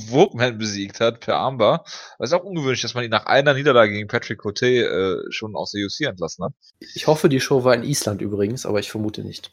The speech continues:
Speaker 1: Nein, in Welch, Minnesota.
Speaker 2: Das ist tragisch.
Speaker 1: Ähm, und dann ist er zurückgekommen, Court McGee besiegt natürlich und, äh, kämpft jetzt gegen Peter Sobotta, der, äh,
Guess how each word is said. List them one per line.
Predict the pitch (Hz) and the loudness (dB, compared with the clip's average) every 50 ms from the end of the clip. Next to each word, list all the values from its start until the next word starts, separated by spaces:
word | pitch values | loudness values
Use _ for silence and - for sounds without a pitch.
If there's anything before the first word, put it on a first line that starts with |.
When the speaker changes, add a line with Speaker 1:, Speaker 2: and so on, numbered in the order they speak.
| _ - - | _ -18 -4
Speaker 1:
Nein, | 101 104 98 101 110 123 - - _ | 2 4 4 4 4 2 -2 -4 _
in | 131 127 123 131 139 143 - - _ _ _ - | 4 4 4 4 2 -4 -8 -12 _ _ _ -6
Welch, | 120 123 123 131 135 139 143 147 - - - - - | 2 6 8 8 10 8 8 6 4 2 0 -2 -2
Minnesota. | 127 120 120 120 110 - - 120 117 120 - - 98 87 87 95 - _ - - - - - | -2 -2 -2 0 0 0 0 0 -2 -2 -2 -2 -2 -2 -4 -8 -18 _ -20 -20 -18 -14 -12
Speaker 2:
Das | - 98 | -10 -10
ist | 98 92 - - | -8 -10 -10 -10
tragisch. | - 95 95 95 98 - - - - - _ _ _ _ _ - | -8 -8 -8 -8 -8 -10 -12 -12 -14 -16 _ _ _ _ _ -2
Speaker 1:
Ähm, | 123 120 123 120 123 120 107 98 - _ _ _ _ _ _ - | 0 2 0 0 -2 -6 -12 -16 -20 _ _ _ _ _ _ -8
und | 117 120 120 110 - - - - _ _ _ _ _ _ _ _ _ | -6 -6 -6 -6 -8 -8 -8 -10 _ _ _ _ _ _ _ _ _
dann | - 143 143 147 151 147 - - _ | 4 4 4 4 2 -4 -10 -8 _
ist | - 160 156 | -4 0 4
er | 160 147 143 147 - _ _ _ _ _ _ - | 4 4 4 2 -2 _ _ _ _ _ _ -4
zurückgekommen, | - 147 165 180 170 160 139 - 156 143 135 135 | 0 2 2 2 2 0 0 2 2 2 2 2
Court | - - 147 - 131 | 2 2 2 4 2
McGee | 123 117 - 139 143 139 | 0 -2 -2 -4 -6 -4
besiegt | 131 127 120 131 127 131 | -4 -2 -2 -4 -4 -4
natürlich | 123 117 113 - - 135 139 131 131 127 127 - - _ - | -4 -6 -6 -4 -4 -4 -2 -2 -2 -2 -4 -6 -8 _ -10
und, | 123 110 110 110 110 110 - - | -10 -10 -8 -10 -10 -12 -12 -8
äh, | - - 104 | -6 -6 -4
kämpft | - - 120 - | -2 -2 -2 0
jetzt | 120 113 - - | 0 -2 0 0
gegen | 117 113 110 110 107 | -2 -2 -2 -4 -6
Peter | - 123 123 123 123 117 | -2 -2 -2 0 0 -2
Sobotta, | 104 107 101 107 113 117 - 107 110 123 131 - - | -2 -2 0 2 2 4 4 4 4 4 4 -2 -6
der, | - 92 107 107 110 110 113 110 117 117 - _ _ - - - - - - - - - - _ _ _ _ - | -2 2 6 6 8 8 6 6 4 0 -6 _ _ -20 -20 -20 -18 -18 -18 -18 -18 -20 -20 _ _ _ _ -6
äh, | - 110 110 110 107 104 | -2 -2 0 0 0 0